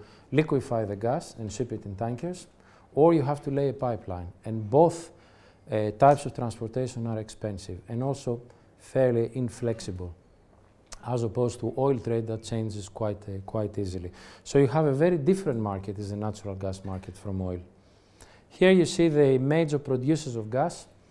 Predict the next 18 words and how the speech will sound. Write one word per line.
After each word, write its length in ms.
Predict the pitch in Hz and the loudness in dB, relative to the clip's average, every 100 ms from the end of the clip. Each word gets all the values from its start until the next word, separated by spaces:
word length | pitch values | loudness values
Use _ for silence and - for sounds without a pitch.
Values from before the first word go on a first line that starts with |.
| - - - | -20 -20 -10
and 100 | 123 | -4
again 260 | 123 135 160 | -2 0 0
you 80 | 139 | 0
see 180 | - 147 | -2 -2
the 120 | 120 | -4
big, 380 | 113 160 160 139 | 0 2 2 0
big 200 | 147 131 | -2 0
role 240 | 135 131 | 0 0
played 340 | 127 127 123 | -2 -2 -2
by 140 | 120 113 | -4 -4
the 80 | 110 | -4
United 480 | 107 110 107 95 | -4 -6 -8 -12
States. 480 | - - 143 180 - - - - - - - - - - _ - _ _ | -10 -4 -4 -6 -14 -20 -20 -20 -20 -20 -20 -20 -20 -20 _ -20 _ _
<coughs> 40 | - - - 202 202 - - 170 113 - - _ _ _ _ - - - | 12 12 12 10 12 12 12 10 4 -4 -20 _ _ _ _ -20 -10 0
The 100 | 127 | 4
interesting 520 | 202 202 170 131 117 | 4 4 0 -2 -4
thing 280 | - 113 110 | -4 -4 -2
is, 300 | 143 - | -4 -6